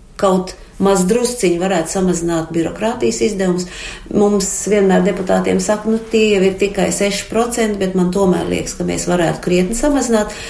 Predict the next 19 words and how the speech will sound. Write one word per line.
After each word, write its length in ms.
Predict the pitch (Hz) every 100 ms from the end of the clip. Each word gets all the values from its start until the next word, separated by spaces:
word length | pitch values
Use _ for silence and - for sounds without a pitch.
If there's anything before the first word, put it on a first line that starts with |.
| - -
jo 140 | 226
Eiropas 460 | - 233 214 180 -
Savienība 340 | 220 196 190
ir 60 | 185
diezgan 320 | 220 202 175
izšķērdīga. 920 | - 185 - - - 151 151 160 156 -
Savas 240 | 190 180
birokrātijas 920 | - 226 180 175 175 175 180 156 -
atalgošanā 1080 | 220 226 190 190 190 185 180 190 185 180 170
un 140 | 170
arī 260 | 175 165 156
tās 180 | 165 -
sociālās 500 | 220 214 196 185 180
garantijas, 580 | 190 185 170 170 175 -
manuprāt, 420 | 180 175 170 -
dažkārt 440 | 180 180 170 160
ir 80 | 160
ļoti 240 | 180 170 -
pārspīlēts." 680 | 175 185 180 175 170 160